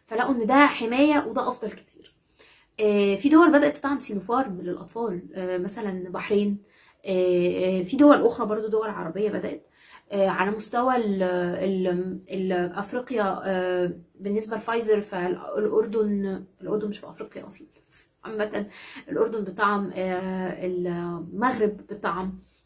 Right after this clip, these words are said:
ده كلام ال-، اللي بي-، اللي بتنقله لنا ال-، الويب سايتس اللي بتعمل إحصائيات.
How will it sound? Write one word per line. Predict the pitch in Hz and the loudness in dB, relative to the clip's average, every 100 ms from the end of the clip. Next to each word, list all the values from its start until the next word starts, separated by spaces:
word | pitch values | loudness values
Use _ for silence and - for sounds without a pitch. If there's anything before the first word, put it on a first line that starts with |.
| _ 190 | _ -12
ده | 180 | -8
كلام | 190 240 240 | -4 -2 -2
ال-، | 214 185 175 180 180 - - - - | -2 -2 -2 -2 -2 -6 -14 -18 -10
اللي | 208 | -4
بي-، | 180 190 - | -2 -4 -4
اللي | 196 | -4
بتنقله | 180 202 175 208 233 | -6 -6 -6 -2 -2
لنا | 233 185 | -2 -2
ال-، | 180 175 170 - - - _ _ _ 214 | 0 -2 -4 -10 -16 -20 _ _ _ -6
الويب | 202 233 | 0 0
سايتس | 254 233 - | 2 -2 -2
اللي | 180 | -6
بتعمل | 220 214 202 | -4 -4 -4
إحصائيات. | - 190 180 175 | -8 -6 -4 -4